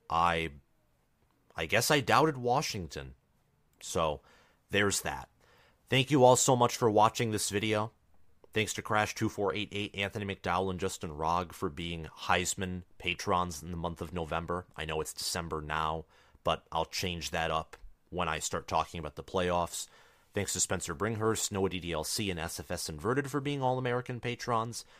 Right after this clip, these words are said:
Thanks to Will Loftus, Gabriel Calendar, Roaming Gnome, Matthew Sale, Chris Lane, Austin Christmas, and Zubin Za for being all conference patrons. Have a phenomenal day, guys. Go Dogs,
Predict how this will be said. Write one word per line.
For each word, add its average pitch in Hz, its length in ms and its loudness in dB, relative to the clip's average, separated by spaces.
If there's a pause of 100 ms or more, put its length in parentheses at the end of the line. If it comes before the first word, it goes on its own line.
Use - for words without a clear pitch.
(200)
Thanks 113 220 0
to 117 80 2
Will 104 220 4
Loftus, 95 580 2
Gabriel 92 360 -2
Calendar, 87 460 0
Roaming 85 360 -2
Gnome, 80 260 -4
Matthew 82 320 -6
Sale, 87 240 -4
Chris - 400 -4
Lane, 85 300 -4
Austin 82 360 -4
Christmas, - 560 -10
and 78 140 -14
Zubin 80 300 -6
Za 76 340 0 (340)
for - 120 -10
being 78 240 -6
all 76 180 -4
conference - 560 -6
patrons. - 560 -12 (800)
Have 104 160 2
a 101 40 4
phenomenal 101 480 4
day, 98 200 0
guys. 104 480 -2 (500)
Go 110 220 6
Dogs, 120 580 4